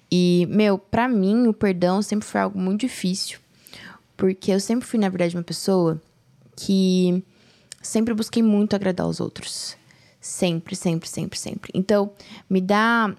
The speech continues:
me dá conta de que eu precisava realmente reconhecer um erro, ou me dar conta de que eu feri alguém, era muito difícil pra mim. Então, eu construí várias,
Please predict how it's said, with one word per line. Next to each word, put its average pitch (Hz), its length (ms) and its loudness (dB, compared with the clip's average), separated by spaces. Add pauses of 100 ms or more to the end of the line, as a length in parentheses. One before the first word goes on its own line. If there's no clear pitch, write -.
(200)
me 196 100 2
dá 196 140 4
conta 202 560 0
de 180 140 -8
que - 180 0
eu 185 60 0
precisava 190 560 -2
realmente 190 420 0
reconhecer 190 800 0
um 202 160 2
erro, 175 320 -2 (340)
ou 185 400 2 (240)
me 190 80 -2
dar 196 120 2
conta 196 280 -2
de 185 100 -6
que 196 120 0
eu 185 180 0 (260)
feri 196 540 2
alguém, 180 580 2 (680)
era 185 160 4
muito 220 220 0
difícil - 360 -4
pra 196 200 0
mim. 165 200 2
Então, 175 200 0
eu 185 120 2
construí 208 560 0
várias, 196 840 0